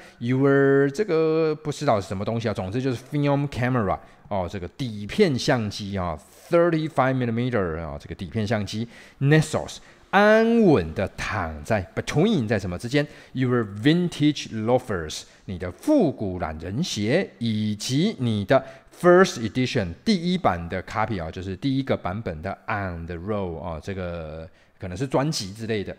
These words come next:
那这首歌我网络上查了一下啊，各位，我画面放大哈，各位，那应该就是它了啊，就是这首歌 On the Road。那各位有兴趣的话，自己在网络上听啦。那刚刚有讲到这个 aspirational travel 哦，各位在网络上这个也是有的哈，这有没有追求理想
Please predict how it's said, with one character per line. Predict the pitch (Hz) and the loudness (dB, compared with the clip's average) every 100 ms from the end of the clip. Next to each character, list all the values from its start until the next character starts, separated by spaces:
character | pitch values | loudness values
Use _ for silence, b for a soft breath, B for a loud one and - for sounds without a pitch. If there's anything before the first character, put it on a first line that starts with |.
| b | b
那 | 190 | -4
这 | 208 247 | 0 0
首 | - | 2
歌 | 180 | 4
我 | 185 147 | 4 4
网 | 120 101 | 2 0
络 | 123 | 0
上 | 143 113 | -2 -2
查 | - 98 | -4 -2
了 | 117 | -2
一 | 104 | -2
下 | 123 | -2
啊， | 104 90 | -2 -2
各 | 120 | -4
位， | |
我 | 107 85 87 - | -4 -6 -10 -10
画 | 127 | -4
面 | 110 107 | -4 -4
放 | 101 101 | -4 -6
大 | 92 101 85 | -4 -4 -4
哈， | 90 - | -8 -10
各 | - | -10
位， | 101 98 | -8 -8
那 | 101 127 127 | -6 -6 -2
应 | 151 | -2
该 | 170 170 | 0 0
就 | 165 | -2
是 | 143 | -2
它 | 123 131 | -2 0
了 | 127 | 0
啊， | 95 95 | -2 -4
就 | 95 | -6
是 | 104 107 101 92 | -10 -8 -8 -6
这 | - | -6
首 | 104 104 | -6 -6
歌 | 95 | -8
On | 107 95 | -8 -8
the | 80 | -10
Road。 | 87 110 B B | -8 -8 B B
那 | 131 | -2
各 | 131 | 2
位 | 147 | 2
有 | |
兴 | 104 139 | 2 -2
趣 | 131 | 0
的 | 139 | 0
话， | 107 113 | 0 0
自 | 127 | -2
己 | 95 | -8
在 | 80 98 | -6 -4
网 | 80 | -6
络 | 82 | -8
上 | 101 90 | -8 -8
听 | 101 104 | -6 -4
啦。 | 104 - | -4 -4
那 | 262 254 | -2 0
刚 | 214 262 262 | 2 2 2
刚 | 254 | 2
有 | 233 190 | 4 4
讲 | 190 110 107 | 2 0 2
到 | 160 147 | 2 2
这 | 160 | 2
个 | 143 127 117 | 2 2 0
aspirational | - 113 - 107 98 127 127 123 117 | -2 -6 -6 -4 -2 -2 -2 -2 -2
travel | - - 107 110 | -4 -4 -2 0
哦， | 95 104 | 0 2
各 | 208 | 4
位 | |
在 | 226 | 4
网 | 190 117 | 4 2
络 | 143 | 2
上 | 170 151 | 2 0
这 | 151 | 0
个 | 127 | -2
也 | 104 | -2
是 | 92 123 | -4 -4
有 | 104 82 | -4 -6
的 | 82 | -6
哈， | 90 92 | -6 -6
这 | 87 | -6
有 | 101 82 | -8 -6
没 | 92 | -4
有 | 82 | -4
追 | 113 | -6
求 | 113 98 | -6 -6
理 | 92 87 101 | -6 -8 -10
想 | - 101 | -8 -8